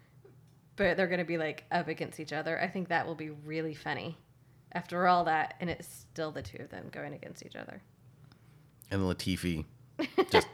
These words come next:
Speaker 1: Latifi's
Speaker 2: puts
Speaker 1: just
Speaker 2: his car,
Speaker 1: gone, yeah.
Speaker 2: he puts his car in a wall to get a safety car.
Speaker 1: <laughs>
Speaker 2: Crofty and Brundle are freaking out.
Speaker 1: It's like the first one all over again. That was, like, nightmare.
Speaker 2: Oh my gosh.
Speaker 1: <laughs> But yeah, I think that's what it's gonna be.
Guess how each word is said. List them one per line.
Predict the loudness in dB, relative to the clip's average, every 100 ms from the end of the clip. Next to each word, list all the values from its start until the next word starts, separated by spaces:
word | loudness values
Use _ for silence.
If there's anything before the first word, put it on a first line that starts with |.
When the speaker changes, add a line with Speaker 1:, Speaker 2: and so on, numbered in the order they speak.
| -10 0
Speaker 1:
Latifi's | 2 6 8 12
Speaker 2:
puts | 12 12
Speaker 1:
just | 12
Speaker 2:
his |
car, | 12 12 12
Speaker 1:
gone, | 12
yeah. | 8 6 4
Speaker 2:
he |
puts | 4 4 4
his | 4
car | 10 10
in | 10
a |
wall | 8 10 10
to | 10
get | 6 4
a |
safety | 4 4 2 2
car. | 4 6 6 10 8
Speaker 1:
<laughs> | 8 2 2 2 0 0 -2 -2 -4 -6 -16 -20 -20 -20 -20 -20 -6
Speaker 2:
Crofty | 4 8 8 6
and | 8
Brundle | 8 6 4
are |
freaking | 2 -2 -2 0 2 2 0 0
out. | 0 2 2 2 -4 -8 -8 -20 -18 -4
Speaker 1:
It's | -2 2
like | 2 4
the | 0
first | 2 0 2 0
one | 2
all | 4 6
over | 4 2
again. | 0 0 -2
That | -4
was, | -4
like, | -4
nightmare. | -4 -8 -6 -2
Speaker 2:
Oh | 0 2
my | 0 2
gosh. | 2 4 4 2 -2 -10 -10 4 4 6 0 4 2 2
Speaker 1:
<laughs> | -2 -20 -20 -20 -18 2
But | 4
yeah, | 8 8 8
I |
think | 6 4 4
that's | 2
what | 2 2
it's | 2 2
gonna | -2 0 -2
be. | -4 -6